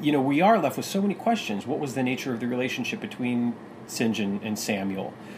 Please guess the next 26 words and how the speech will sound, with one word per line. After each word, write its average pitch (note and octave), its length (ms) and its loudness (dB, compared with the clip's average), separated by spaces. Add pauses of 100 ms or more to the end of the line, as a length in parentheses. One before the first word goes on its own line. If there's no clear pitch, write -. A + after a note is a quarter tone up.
(160)
You G#2+ 80 0
know, G#2 80 2
what, A#2 240 4
when A#2 800 0
did B2+ 180 0
they A2+ 140 4
meet? G2+ 320 -2
How C3 300 4
did A2 200 -4
they G#2 140 0
meet? G#2 340 -2 (340)
Uh, G#2+ 380 4
why B2 300 4
is B2+ 120 2
St. B2+ 300 2
John A#2+ 140 4
the A#2 80 4
one A2+ 180 2
entrusted A2 580 0
with G#2+ 220 -2
being A2+ 520 2 (260)
the A#2 100 2
hologram? G#2+ 760 0 (380)
Um, G#2+ 760 4 (560)
you A#2+ 180 0
know, G#2 340 0